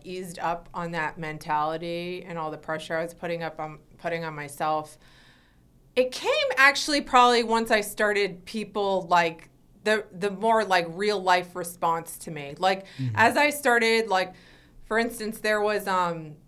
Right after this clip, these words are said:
Speaker 1: this girl who's, like, fourteen years old at, um, some birthday party, and I guess she had been following me for a while on social media, and she was, like, so, like, starstruck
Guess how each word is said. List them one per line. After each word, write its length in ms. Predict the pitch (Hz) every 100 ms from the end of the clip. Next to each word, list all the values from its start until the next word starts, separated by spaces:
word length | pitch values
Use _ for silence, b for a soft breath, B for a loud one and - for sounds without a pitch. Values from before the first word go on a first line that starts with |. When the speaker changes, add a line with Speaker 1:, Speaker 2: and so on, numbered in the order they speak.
| _ _ _ _ - - b b b b _
Speaker 1:
this 220 | 180 175
girl 260 | - 185 185
who's, 200 | 170 165
like, 180 | 151
fourteen 480 | - 170 170 - 160
years 220 | 156 147
old 340 | 147 143 135 131 -
at, 500 | 147 139 135 - -
um, 300 | 165 147 143
some 180 | - 175
birthday 380 | 170 180 185 156
party, 520 | 151 147 143 127 127
and 140 | 143
I 80 | 147
guess 260 | 143 143 -
she 120 | 165
had 100 | 151
been 120 | 147
following 460 | 131 147 143 156 143
me 140 | 120
for 200 | 123 143
a 40 | 127
while 200 | 123 123
on 100 | 117
social 300 | - 135 151
media, 340 | 175 185 151
and 140 | 131 127
she 140 | -
was, 120 | 131
like, 200 | 131 131
so, 160 | - 175 185 175
like, 160 | -
starstruck 580 | - - 196 196 - -